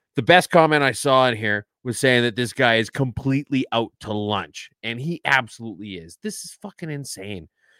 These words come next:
You got record lineups at food banks, people trying to decide which bills they're gonna pay this month, working more than they've ever worked,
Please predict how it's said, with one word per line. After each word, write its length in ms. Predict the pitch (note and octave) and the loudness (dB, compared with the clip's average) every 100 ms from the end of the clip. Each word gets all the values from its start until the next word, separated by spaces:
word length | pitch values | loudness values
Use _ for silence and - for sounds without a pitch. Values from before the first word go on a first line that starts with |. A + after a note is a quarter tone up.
| _ | _
You 140 | B2+ C3 | -2 4
got 180 | B2+ - _ _ | 6 4 _ _
record 440 | A#2 A#2+ E3 F#3 C#3 | 0 6 6 6 0
lineups 420 | C#3 C#3 C3+ - | 0 0 0 -4
at 80 | A2+ - | -20 -10
food 300 | A#2 A2 F2+ | -8 -8 -6
banks, 500 | G#2 G2+ G#2 G2 - _ _ | -4 -2 -4 -6 -20 _ _
people 240 | - E3 D#3+ | -8 -6 -6
trying 340 | - D3 C#3 | 0 2 2
to 80 | C3+ | -2
decide 500 | A#2 G#2 C#3 B2 A#2 - _ | -6 -6 0 2 0 -4 _
which 340 | A#2+ C3+ D3+ F#2 - | -4 0 0 -4 -4
bills 340 | A#2+ B2+ G2+ | -2 -2 -2
they're 180 | B2 A#2 | -2 -2
gonna 180 | A#2+ A2+ | -2 -4
pay 320 | - A2 A2 | -6 -6 -4
this 300 | G#2 G2 A2 | -6 -8 -10
month, 320 | G2 F#2+ G#2+ _ _ - | -8 -8 -10 _ _ -6
working 300 | D3 C#3+ C3+ | -6 -2 -2
more 280 | B2 D3 G#3 | 4 8 8
than 140 | F#3 | 6
they've 200 | F3 E3 | 2 2
ever 220 | D3+ C3 A#2+ | 4 2 -2
worked, 520 | A2 G2+ G#2+ G#2+ | -6 -4 -4 -6